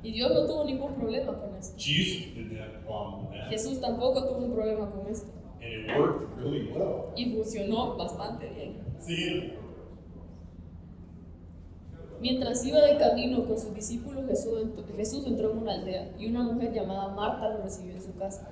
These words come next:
Speaker 1: Tenía ella una hermana llamada María que sentada a los pies del Señor escuchaba lo que él decía. Marta, por su parte, se sentía abrumada porque tenía mucho que hacer.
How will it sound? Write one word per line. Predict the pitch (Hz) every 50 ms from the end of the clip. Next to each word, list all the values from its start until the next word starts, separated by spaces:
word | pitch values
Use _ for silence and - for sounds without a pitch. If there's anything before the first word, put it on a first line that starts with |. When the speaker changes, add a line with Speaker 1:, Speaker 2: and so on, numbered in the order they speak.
| - - - - - - -
Speaker 1:
Tenía | 202 196 208 226 233 233 226
ella | 220 226 233 226
una | 240 240 220
hermana | 208 214 220 226 233 240 240 233
llamada | 214 196 190 196 202 208 208
María | 208 196 208 226 254 - 196 - - - -
que | -
sentada | 202 - - 196 - - 202 233 233 240 220
a | 208
los | 214 214
pies | - 190 190 185
del | 196 196
Señor | - - - 202 196 196
escuchaba | 214 269 - - - - 196 196 196
lo | 196 196 196 202
que | 202
él | 190
decía. | 190 190 - - - - - - - - - - - - - -
Marta, | 202 220 233 269 240 - 208 190 185 -
por | 208 214 220
su | - - - -
parte, | - - - - - - 202 196
se | 202 -
sentía | - 226 208 196 180 190 190 196
abrumada | 202 220 226 226 226 233 240 240 247
porque | 233 226 214 196
tenía | 196 185 190 196 196 196 196
mucho | 196 196 202 202 208 196
que | - 208
hacer. | 202 - 240 226 226